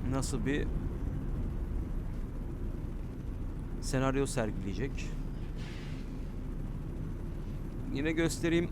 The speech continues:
Tırımızın içi böyle gayet şık, hoş. Şu radyo olayı var orada. O la-, radyoyu sökebilir miyim diye sordum. "İstemezsen sökebilirsin." dediler ama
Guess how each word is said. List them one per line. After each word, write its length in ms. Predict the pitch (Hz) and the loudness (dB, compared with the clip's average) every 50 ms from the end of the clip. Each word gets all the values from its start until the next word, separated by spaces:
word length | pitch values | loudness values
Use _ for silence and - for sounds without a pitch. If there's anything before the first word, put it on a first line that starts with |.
| - - - | -2 -2 -2
Tırımızın 440 | - 139 139 147 151 143 135 147 147 | 2 4 4 6 6 4 4 4 2
içi 260 | 139 - - 135 123 | 2 0 0 0 0
böyle 320 | 127 123 123 131 135 139 - - - - - - | 0 0 2 0 0 0 -2 -4 -4 -4 -4 -2
gayet 360 | - 101 104 110 117 117 110 - | 0 0 2 2 2 0 -2 -2
şık, 280 | - - - 127 117 - 92 - - | -2 -2 0 0 -2 -2 -4 -4 -2
hoş. 340 | 113 107 107 107 - - - - - - - - - - - - - - - - - - - - - - - - - - - - - - - - - | -2 0 0 0 0 0 0 0 0 0 0 0 0 0 -2 -2 -2 -2 -2 -2 -2 -2 -2 -2 -2 -2 -2 -2 -2 -2 -2 -2 -2 -2 -2 -4 -4
Şu 320 | - - - 196 202 208 208 - - 165 | -2 -2 0 0 0 0 0 -2 0 2
radyo 500 | 190 196 208 202 202 185 156 135 120 113 110 - - - | 4 4 4 4 6 6 8 8 6 6 2 0 0 0
olayı 300 | 131 123 123 120 120 117 | 2 4 4 4 6 4
var 120 | 113 113 | 4 4
orada. 180 | - 117 - 220 | 4 2 2 2
O 180 | - 170 147 | 2 4 4
la-, 260 | 147 151 - - - | 4 4 4 4 4
radyoyu 320 | 165 160 160 160 156 165 165 | 4 4 4 6 6 6 6
sökebilir 600 | - - 165 151 - - 170 156 151 156 165 170 | 4 4 4 2 4 4 4 4 4 4 4 6
miyim 260 | 165 160 143 131 120 | 6 6 6 6 6
diye 120 | 117 110 | 6 4
sordum. 420 | - - - 117 113 110 - - - - - - - - - - - - - - - - - - - - - - - - - - - - - - - - | 4 4 6 6 6 6 6 4 4 4 2 0 0 0 0 0 0 0 0 0 0 -2 -2 -2 -2 0 0 0 0 0 2 2 4 4 4 4 4 4
"İstemezsen 640 | - - - 175 165 165 147 135 - - 170 170 | 4 4 6 6 8 8 8 8 8 8 8 6
sökebilirsin." 680 | 160 - 156 151 156 156 151 - - - - - 135 117 | 6 6 6 6 6 6 6 6 6 6 6 6 8 8
dediler 360 | 110 107 - - - 160 - - - - | 6 6 6 6 4 4 4 2 2 2
ama 300 | 101 104 101 104 101 | 2 2 4 2 2